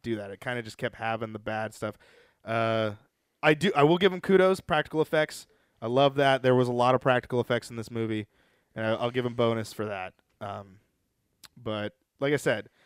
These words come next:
I think there's a lot of good things, but not enough to outweigh its w-, anchors of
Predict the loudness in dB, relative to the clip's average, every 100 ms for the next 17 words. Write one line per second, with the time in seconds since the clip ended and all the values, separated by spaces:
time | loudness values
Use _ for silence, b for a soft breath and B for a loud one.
0 | _ -2 -2 0 0 2 0 0 0 0
1 | 2 0 -2 -8 -16 -20 _ _ _ _
2 | _ _ _ _ 2 4 4 -2 0 4
3 | 4 2 -2 0 0 -2 -14 _ -4 -2
4 | 0 0 -2 -4 -8 -12 _ _ _ _
5 | _ -12 -12 -12 -20 -20 -14 -12 -10 -12
6 | -12 -14 -14 -18 -20 _ _ -20 -20